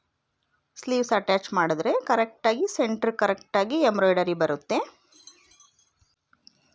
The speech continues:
ಎಂಬ್ರಾಯ್ಡರಿ ಹಾಕದೇ ಇರೋ ಸ್ಲೀವ್ಸ್ಗೂ ಅಷ್ಟೇ ನಾನು ಇದೇ ರೀತಿನೇ ಮಾಡ್ತೀನಿ. ಆಗ ನಮಗೆ ಸ್ಲೀವ್ಸು ಕರೆಕ್ಟಾಗಿ ಸೆಂಟ್ರಿಗೆ ಬರುತ್ತೆ. ಸೈಡ್ಸ್‌ಗೆ ಹೋಗಿ ಬ್ಲೌಸೇ ಕೆಟ್ಟೋಗ್ಬಿಡುತ್ತೆ ಇಲ್ಲಾಂದರೆ.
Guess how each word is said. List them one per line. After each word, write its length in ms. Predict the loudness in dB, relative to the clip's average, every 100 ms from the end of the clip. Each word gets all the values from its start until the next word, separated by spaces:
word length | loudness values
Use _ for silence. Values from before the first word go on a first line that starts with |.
| _ -20 _ _ _ 0
ಎಂಬ್ರಾಯ್ಡರಿ 640 | 2 4 4 6 4 4 4
ಹಾಕದೇ 460 | 6 4 4 2 4
ಇರೋ 200 | 4 2
ಸ್ಲೀವ್ಸ್ಗೂ 540 | -2 -6 -6 -8 -6 -2
ಅಷ್ಟೇ 300 | -2 -2 -2 -2
ನಾನು 200 | 0 -2
ಇದೇ 220 | 0 2 2
ರೀತಿನೇ 380 | 2 -4 -4 0
ಮಾಡ್ತೀನಿ. 520 | 2 2 0 -6 -6 -6 -8 _ _ _ _ _ -4
ಆಗ 160 | -2 0
ನಮಗೆ 360 | -2 -4 -2 -2 -2
ಸ್ಲೀವ್ಸು 480 | -4 -4 -2 -2 -4
ಕರೆಕ್ಟಾಗಿ 600 | 2 2 0 0 0 0
ಸೆಂಟ್ರಿಗೆ 440 | 0 -2 0 -2 -2
ಬರುತ್ತೆ. 280 | -4 -2 -2
ಸೈಡ್ಸ್‌ಗೆ 640 | 2 2 2 -4 -8 0 2
ಹೋಗಿ 420 | 4 0 -2 -6 -6 -8 -20 _ _ _ _ _ _ _ _ _ _ _ _ _ _ _ _ _ _ _ -12
ಬ್ಲೌಸೇ 480 | 0 4 4 6 4
ಕೆಟ್ಟೋಗ್ಬಿಡುತ್ತೆ 880 | 2 -4 0 2 2 -2 -4 -4 -4 -4
ಇಲ್ಲಾಂದರೆ. 520 | -4 -4 -4 -2